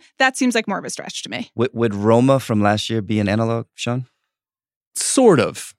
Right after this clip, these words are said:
Speaker 3: I, I, I've been thinking about this a little bit. Obviously, this century, only two film, foreign films have been nominated for Best Picture, Roma and Amor, Michael Haneke's film from, I think, twenty fourteen.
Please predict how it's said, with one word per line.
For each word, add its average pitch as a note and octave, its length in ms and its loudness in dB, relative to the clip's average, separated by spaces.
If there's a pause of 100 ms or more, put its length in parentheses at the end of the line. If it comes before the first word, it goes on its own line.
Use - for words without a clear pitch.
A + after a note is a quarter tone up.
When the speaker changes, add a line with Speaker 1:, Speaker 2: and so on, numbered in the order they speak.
(120)
Speaker 3:
I, E3 180 2
I, F3+ 180 4
I've E3+ 100 2
been F#3 100 4
thinking G3 220 2
about C3+ 160 4
this A#2 100 -2
a B2 60 0
little A2+ 100 4
bit. A2 140 4
Obviously, C#3+ 380 2
this B2 160 2
century, A2+ 300 2
only G2+ 160 2
two G#2 200 -4
film, G#2 300 0
foreign G2+ 260 0
films F#2+ 240 -4
have F#2 80 -4
been F#2+ 100 -2
nominated F2+ 340 -2
for F2+ 120 -6
Best F2+ 180 -6
Picture, F2 300 -6
Roma F#2+ 280 -2
and F2+ 160 -4
Amor, F#2 380 -2
Michael F#2+ 240 -8
Haneke's F#2 380 -8
film F#2 240 -8
from, F2+ 340 -10
I - 60 -12
think, F2 180 -12
twenty F2 180 -10
fourteen. F#2 500 -8